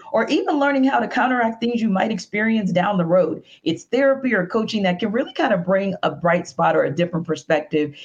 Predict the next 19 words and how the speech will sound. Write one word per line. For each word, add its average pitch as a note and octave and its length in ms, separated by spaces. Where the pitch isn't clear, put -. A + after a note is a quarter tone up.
in E3+ 140
an D#3 200
area D#3+ 380
of C3+ 120
challenge. D#3+ 420
So F3 200
if - 80
you've A3+ 180
ever G3 260
benefited G3+ 600
from F3+ 160
therapy G#3 380
or F3+ 80
coaching, G#3+ 360
like E3+ 240
many A3 220
of A#3 100
us G#3 160
have, G3+ 280